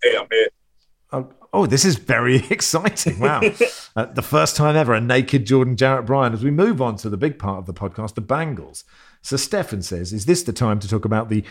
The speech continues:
Speaker 2: will they, won't they romance of Barry Glendenning and Susanna Hoffs? We're rooting for you, Barry." Uh, Dell says, "Is Barry Glendenning flirting with an honest-to-goodness Bangle on Twitter? The second best performance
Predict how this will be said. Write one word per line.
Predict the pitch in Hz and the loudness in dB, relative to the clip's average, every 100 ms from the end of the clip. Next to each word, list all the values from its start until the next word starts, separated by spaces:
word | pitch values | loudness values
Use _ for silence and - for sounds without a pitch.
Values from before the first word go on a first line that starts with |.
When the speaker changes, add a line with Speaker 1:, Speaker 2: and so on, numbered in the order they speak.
| - | -6
Speaker 2:
will | 107 123 | 4 4
they, | 117 117 | 6 4
won't | 113 131 123 | 4 0 2
they | 120 | 2
romance | 117 139 104 92 - | 4 2 0 -4 -6
of | 92 - | -8 -6
Barry | 98 101 | -4 -2
Glendenning | 101 107 101 107 107 | -2 -4 -2 -2 -2
and | 107 | -4
Susanna | - 104 110 113 110 | -4 -4 -2 -2 -4
Hoffs? | 131 135 - - - - _ | -2 -4 -4 -12 -12 -20 _
We're | 113 110 | 2 4
rooting | 139 139 127 110 | 4 4 -2 -2
for | 123 | 0
you, | 123 113 | 0 2
Barry." | 123 127 107 82 85 | 2 0 -2 -6 -8
Uh, | 95 | -10
Dell | 90 113 120 113 | -8 -2 -2 -2
says, | 98 101 98 | -4 -6 -6
"Is | 139 135 | -2 -2
Barry | 117 135 131 98 101 | 2 0 0 -4 -6
Glendenning | 107 104 104 113 101 95 | -4 -4 -2 -4 -4 -6
flirting | - 113 110 107 | -2 -2 -2 -4
with | 107 104 | -2 -4
an | 101 - - - | -6 -10 -12 -2
honest-to-goodness | 131 123 - 113 107 120 120 - | 0 0 -4 -4 0 0 0 -4
Bangle | 117 123 117 117 | -6 -4 -4 -4
on | 110 | -4
Twitter? | 135 98 | -6 -6
The | 85 | -10
second | - 135 131 123 | -6 -4 -2 0
best | 127 - | 0 0
performance | 120 131 110 95 87 | -2 0 0 -2 -8